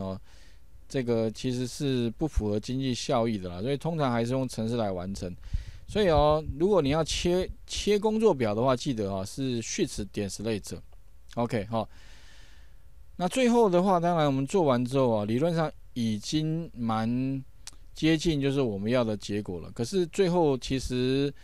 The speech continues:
呃，还是有一个地方是有错误的。那那个错误发生的原因呢，以后可能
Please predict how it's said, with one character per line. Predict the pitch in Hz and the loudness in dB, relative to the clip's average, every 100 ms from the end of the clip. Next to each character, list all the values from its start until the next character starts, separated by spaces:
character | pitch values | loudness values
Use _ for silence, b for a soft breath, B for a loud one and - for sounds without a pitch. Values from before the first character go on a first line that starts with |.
| b b b | b b b
呃， | - 110 | -4 -2
还 | 107 123 | 2 2
是 | 143 202 165 | 2 2 4
有 | 123 | 4
一 | 107 | 4
个 | 113 | 2
地 | 135 147 | 2 0
方 | 123 123 120 120 - - | 2 2 2 -2 -8 -16
是 | - - 151 135 | -10 -4 0 2
有 | 117 107 | 2 0
错 | 95 - 165 143 | -2 2 4 4
误 | 120 | 2
的。 | 104 95 b b b b b - | -2 -4 b b b b b -4
那 | 202 | 0
那 | 240 | 4
个 | 214 | 2
错 | - 226 | 4 2
误 | 202 175 165 147 143 - - - 123 | 4 4 4 2 -2 -8 -18 -18 -18
发 | - 185 185 | -2 2 2
生 | 180 175 | 2 2
的 | 160 | 4
原 | 135 127 131 | 4 4 2
因 | 139 | 2
呢， | 127 113 | 2 2
以 | 123 | 4
后 | 170 143 | 4 2
可 | - | 0
能 | 110 113 127 | 0 0 -2